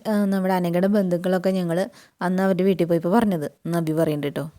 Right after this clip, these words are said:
"അന്ന് ആ വീട്ടിൽ, ഏഹ്, ചന്ത-, ഏഹ്, ആദർശേട്ടൻ്റെ ഫോട്ടോ ഉണ്ടായിരുന്നല്ലോ" എന്ന് പറയുന്നുണ്ട് കേട്ടോ അഭി. അപ്പോൾ നയന ചോദിക്കുന്നുണ്ട്, "അതുകൊണ്ട് ഉറപ്പിക്കാം അല്ലേ ചന്തുമോളുടെ അച്ഛൻ ആദർശേട്ടനാണെന്ന്? അല്ലെങ്കിൽ പിന്നെ അവിടെ കൂടിയവരൊക്കെ അങ്ങനെ പറയേണ്ട കാര്യമില്ലല്ലോ അല്ലേ?" അപ്പോൾ നയന പറയുന്നുണ്ട്, "അവർ പറഞ്ഞതൊക്കെ അവിടെ നിൽക്കട്ടെ,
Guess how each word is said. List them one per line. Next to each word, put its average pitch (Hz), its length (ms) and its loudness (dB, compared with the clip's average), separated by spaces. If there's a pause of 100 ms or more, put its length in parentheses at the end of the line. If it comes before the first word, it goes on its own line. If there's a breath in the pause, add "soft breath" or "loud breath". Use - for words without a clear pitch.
(320)
"അന്ന് 196 240 2
ആ 214 40 4
വീട്ടിൽ, 240 300 4
ഏഹ്, 240 420 0
ചന്ത-, 220 280 0
ഏഹ്, 214 220 0
ആദർശേട്ടൻ്റെ 208 480 0
ഫോട്ടോ 220 240 2
ഉണ്ടായിരുന്നല്ലോ" 214 540 2
എന്ന് 190 160 -2
പറയുന്നുണ്ട് 175 280 0
കേട്ടോ 165 100 -4
അഭി. 156 160 -4 (360 loud breath)
അപ്പോൾ 160 300 -4
നയന 180 200 -2
ചോദിക്കുന്നുണ്ട്, 175 420 -2
"അതുകൊണ്ട് 170 300 0
ഉറപ്പിക്കാം 175 340 -2
അല്ലേ 165 160 0 (240 soft breath)
ചന്തുമോളുടെ 180 460 0
അച്ഛൻ 190 180 -2
ആദർശേട്ടനാണെന്ന്? 202 720 0 (720)
അല്ലെങ്കിൽ 175 320 -2
പിന്നെ 233 180 4
അവിടെ 233 160 4
കൂടിയവരൊക്കെ 233 460 6
അങ്ങനെ 220 160 2
പറയേണ്ട 214 340 2
കാര്യമില്ലല്ലോ 185 520 0
അല്ലേ?" 151 160 0 (1120)
അപ്പോൾ 165 160 -4
നയന 180 240 -2
പറയുന്നുണ്ട്, 175 380 -2
"അവർ 165 280 -2
പറഞ്ഞതൊക്കെ 240 400 2
അവിടെ 208 120 2
നിൽക്കട്ടെ, 165 360 -4